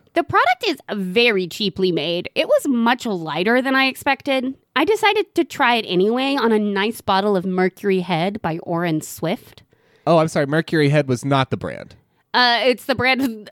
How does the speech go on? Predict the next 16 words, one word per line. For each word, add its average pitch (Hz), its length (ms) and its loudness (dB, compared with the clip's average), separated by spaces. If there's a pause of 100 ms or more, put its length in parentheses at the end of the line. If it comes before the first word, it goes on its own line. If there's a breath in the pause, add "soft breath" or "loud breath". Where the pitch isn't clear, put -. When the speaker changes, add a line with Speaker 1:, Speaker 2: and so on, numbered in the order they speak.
Speaker 1:
No, 220 320 0
that's 220 300 -6
the, 214 260 -4 (180)
the 208 320 -14
kind. 185 540 -4
Speaker 2:
That's 160 220 2
the 160 80 2
model. 151 480 0
Speaker 1:
That's 262 260 0
the 240 100 -2
mod. 175 260 -2
That's 226 200 0
the 226 60 -6
ma-, 196 140 -4
mm, 214 300 -4
yeah. 175 120 -2